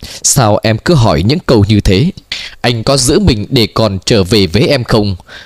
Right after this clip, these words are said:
Bom đạn biết thế nào mà nói hả em? Nhưng em tin rằng từ nay trong mạng sống của anh có một phần của em đó. Em lại khóc rồi. Cuộc sống của anh,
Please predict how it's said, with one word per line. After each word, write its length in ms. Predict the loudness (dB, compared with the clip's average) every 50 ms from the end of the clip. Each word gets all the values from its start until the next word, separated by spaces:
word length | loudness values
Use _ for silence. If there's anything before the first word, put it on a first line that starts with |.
| -6 -2
Bom 200 | 0 0 0 2
đạn 140 | 0 0 0 0
biết 160 | -2 0 2
thế 80 | 2 0
nào 260 | 2 2 2 2 0
mà 160 | 0 0 -2
nói 240 | 0 0 0 0 2 2
hả 220 | 2 0 0 -2
em? 240 | -2 -2 -2 -2 -2 -6 -10 _ _ _ -20 -18 -18 -16 -8 -2
Nhưng 280 | 0 0 0 0 -2 -2
em 180 | -2 -2 -2 -2
tin 220 | -2 0 0 0 0
rằng 320 | 0 0 -2 -2 -4 -10 -14 -18 -20 -20 -20 -12 _
từ 160 | -2 -2 -2 -2
nay 300 | -2 -2 -2 0 -2 -2 -6 -10 -16 -6 -4
trong 200 | -2 -2 0 0
mạng 180 | -2 -2 -2
sống 280 | -2 -2 -2 -2 -2 -6 -4 -2
của 180 | -2 -2 0 0
anh 260 | -2 -2 -2 -2 -4 -6 -8 -14 -20 -14 -6 -4
có 100 | -2 0
một 180 | 0 0 0
phần 280 | 0 0 -2 -2 -2 -2
của 220 | 0 0 0 0 2
em 220 | 0 -2 0 0 0
đó. 300 | 0 0 -2 -2 -6 -12 _ _ _ _ _ _ -6
Em 260 | -2 -2 -2 -2 -2 -2
lại 200 | -2 -2 -2 -2
khóc 200 | -2 -2 -2 -2
rồi. 300 | -2 -2 0 0 -2 -2 -8 -14 _ _ -20 -20 -20 -14 _ 0
Cuộc 160 | 0 0 2
sống 260 | 2 0 2 0 -2 -2
của 120 | -2 -2 -2
anh, 340 | 0 -2 -2 -2 -2 -4